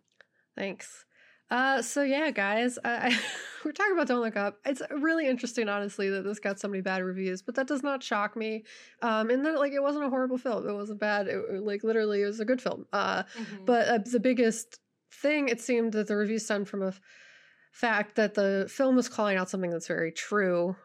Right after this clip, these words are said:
Speaker 1: Uh, not, as Gabe said, the space rock, uh, necessarily, but climate change. Um, and honestly, the biggest thing is that capitalism doesn't want the planet to be saved, that America and everything it stands for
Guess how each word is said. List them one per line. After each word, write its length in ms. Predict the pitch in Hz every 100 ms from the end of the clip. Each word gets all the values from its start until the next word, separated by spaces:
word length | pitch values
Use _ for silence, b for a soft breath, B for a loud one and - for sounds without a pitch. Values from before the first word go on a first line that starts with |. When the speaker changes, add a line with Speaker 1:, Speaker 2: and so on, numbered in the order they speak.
| -
Speaker 1:
Uh, 320 | 180 - -
not, 320 | 208 202 190 -
as 160 | 208 190
Gabe 200 | 190 180
said, 300 | - 170 175
the 360 | 185 175 170 170
space 340 | - - 208 208
rock, 320 | 175 180 - B B B -
uh, 340 | 196 190 180
necessarily, 800 | 190 185 196 190 185 190 190 226
but 320 | 220 208 -
climate 360 | - 254 254 220
change. 460 | - 180 185 214 - -
Um, 380 | 180 180 180 196
and 360 | 208 202 208 185 - _ _ _ _ _
honestly, 680 | 247 262 254 269 262 262 269
the 200 | 233 247
biggest 340 | 269 277 269
thing 140 | 269 269
is 180 | 254 -
that 180 | 226
capitalism 720 | - 247 254 254 226 220 220
doesn't 340 | 202 202 190 190
want 260 | 190 190
the 80 | 196
planet 360 | 190 196 202 185
to 80 | 190
be 100 | 190
saved, 560 | - 233 254 254 254 - B B B _
that 120 | 185
America 420 | 185 196 202 202
and 100 | 196 185
everything 320 | 175 180 180
it 80 | 175
stands 420 | - 247 262 247
for 440 | - 185 180 190